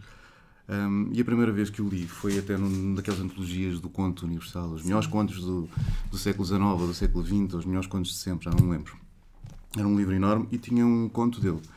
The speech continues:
Speaker 1: chamado Bundes e o Silencioso. E foi um daqueles contos que, que eu li,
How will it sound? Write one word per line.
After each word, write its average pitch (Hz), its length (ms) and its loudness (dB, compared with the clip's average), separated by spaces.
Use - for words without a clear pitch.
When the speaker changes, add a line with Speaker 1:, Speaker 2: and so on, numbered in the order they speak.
Speaker 1:
chamado 104 420 2
Bundes 101 380 0
e 104 100 2
o 95 80 0
Silencioso. 92 840 -2
E 123 80 -2
foi 131 180 0
um 131 40 4
daqueles 131 300 0
contos 135 340 -4
que, 123 680 -2
que 120 100 -2
eu 110 140 2
li, 110 420 2